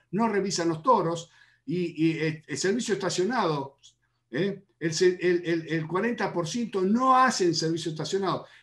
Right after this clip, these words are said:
Fíjense, crucen do-, los tres indicadores, el porcentaje de destete, y el por-, el porcentaje de preñez, y el de estacionado, y el mismo valor. O sea que el productor que no hace servicio estacionado no conoce el porcentaje de destete y no conoce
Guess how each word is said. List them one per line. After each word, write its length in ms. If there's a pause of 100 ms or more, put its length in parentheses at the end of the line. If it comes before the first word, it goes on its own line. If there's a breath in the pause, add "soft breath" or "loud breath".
Fíjense, 580 (200 loud breath)
crucen 640
do-, 300
los 320 (160)
tres 220
indicadores, 800 (320)
el 220
porcentaje 520
de 40
destete, 500
y 80
el 120
por-, 280
el 140
porcentaje 460
de 60
preñez, 580
y 160
el 160
de 380
estacionado, 640
y 100
el 100
mismo 260
valor. 420 (300 soft breath)
O 80
sea 180
que 80
el 100
productor 680 (420 soft breath)
que 160
no 380
hace 340
servicio 380
estacionado 580
no 320
conoce 500
el 100
porcentaje 540
de 80
destete 380
y 60
no 180
conoce 600